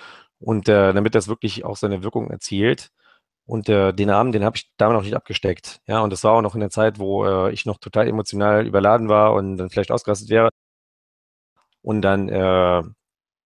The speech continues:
ja, ich, ich möchte das einfach noch mal erwähnen, dass, äh, Wolfgang Rettich, äh, mich auch unterstützt hat und dass er auch, äh, dazu bereit war. Ich hab dann gesagt, okay, weil er auch momentan sehr beruflich eingespannt ist und da noch andere Sachen laufen.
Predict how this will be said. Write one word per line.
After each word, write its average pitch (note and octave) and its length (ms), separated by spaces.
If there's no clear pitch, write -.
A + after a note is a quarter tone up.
ja, G#2+ 180
ich, - 200
ich - 120
möchte A#2 200
das G#2 120
einfach A#2 180
noch G#2 100
mal A2 140
erwähnen, A2 320
dass, G2+ 280
äh, F#2+ 420
Wolfgang A2+ 340
Rettich, B2+ 520
äh, G#2+ 400
mich A2 160
auch A#2+ 80
unterstützt A#2+ 380
hat G#2 200
und G#2 180
dass G2+ 180
er G#2+ 160
auch, G2+ 280
äh, - 40
dazu G#2+ 220
bereit G#2+ 260
war. A2 140
Ich B2 140
hab C3 100
dann A2+ 160
gesagt, G#2+ 260
okay, A2+ 240
weil G#2+ 80
er G#2 80
auch G#2 100
momentan G#2 340
sehr G2+ 120
beruflich A2 340
eingespannt A2 420
ist A2 180
und G2+ 140
da F#2+ 180
noch F#2+ 140
andere G#2+ 200
Sachen F#2 200
laufen. G2 320